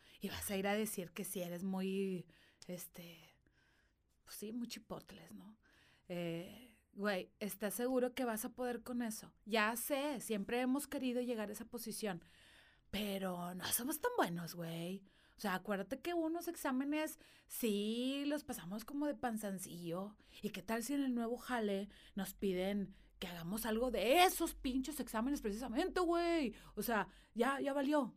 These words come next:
ya valió todo el pedo. Eh, o, o, o, por ejemplo, otra cosa como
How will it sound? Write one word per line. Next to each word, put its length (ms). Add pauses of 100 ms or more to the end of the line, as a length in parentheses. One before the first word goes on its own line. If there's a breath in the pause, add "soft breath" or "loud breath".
ya 100
valió 200
todo 120
el 40
pedo. 360 (520 loud breath)
Eh, 480 (280 soft breath)
o, 140
o, 360
o, 80
por 140
ejemplo, 420
otra 240
cosa 360
como 440